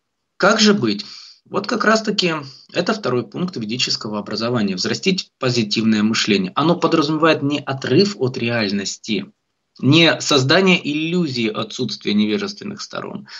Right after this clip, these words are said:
а изучение невежества, используя не более тридцати процентов своего ресурса внимания, а семьдесят процентов уделять светлым положительным мыслеобразам. Светлые положительные мыслеобразы — это с-,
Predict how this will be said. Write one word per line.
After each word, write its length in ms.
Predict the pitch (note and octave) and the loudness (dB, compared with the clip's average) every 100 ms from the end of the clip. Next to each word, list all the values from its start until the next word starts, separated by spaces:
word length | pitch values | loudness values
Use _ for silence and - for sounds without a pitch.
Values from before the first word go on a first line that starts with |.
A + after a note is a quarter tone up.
| - - | -16 -2
а 280 | C3+ - - | 0 0 -4
изучение 800 | C#3 C#3 D3+ - E3+ D3 A#2+ A2+ | -2 -2 0 2 2 2 0 0
невежества, 960 | A2+ A2 E3+ F#3+ D3+ - G#2 F#2+ - _ _ _ _ | 0 0 0 0 -2 -2 -8 -8 -10 _ _ _ _
используя 560 | B2+ - F3+ F#3+ C#3+ B2+ | -8 -2 2 2 4 2
не 140 | C3+ | 2
более 340 | C3+ E3+ D#3+ | 2 2 0
тридцати 440 | - B2+ - C3 C3+ | -2 -6 -6 -4 -4
процентов 600 | - - - F3 F3 - | -4 -6 -2 -2 0 0
своего 460 | - G#2+ G#2 A#2 | 0 2 2 4
ресурса 560 | C3 A2+ - A2 G#2+ A2 | 4 2 0 -2 -2 0
внимания, 580 | A2 A2 A2 G#2 - - - - - | 0 2 2 2 0 -8 -10 -10 -2
а 140 | C#3 | 0
семьдесят 600 | C3+ F3 G3 G3+ - B2+ | 2 6 8 6 4 -2
процентов 460 | - B2+ A#2 G#2 - | -4 -2 -2 -4 -4
уделять 340 | A#2 C#3 C#3+ | 0 4 4
светлым 400 | - D3+ - C3 | 2 0 0 -2
положительным 560 | A2+ A2 C3 C3 A#2 A2+ | 0 0 0 0 2 4
мыслеобразам. 920 | A2+ A2 A#2+ B2 B2 G#2 - - - - - - | 4 2 6 8 8 4 -2 -8 -16 -12 -12 -6
Светлые 340 | - F3+ G3 F#3 | 4 6 6 4
положительные 600 | C3+ C3+ F3 F3 D#3+ D3 | 2 2 2 0 -2 -2
мыслеобразы — 960 | C#3+ - D3 C3+ A2+ G2+ G#2+ G2+ - - | 0 0 2 4 4 2 2 2 0 2
это 500 | D3+ C3+ G2+ - - _ _ _ _ - - | 0 2 0 -2 -6 _ _ _ _ -18 -6
с-, 280 | - - | -4 -4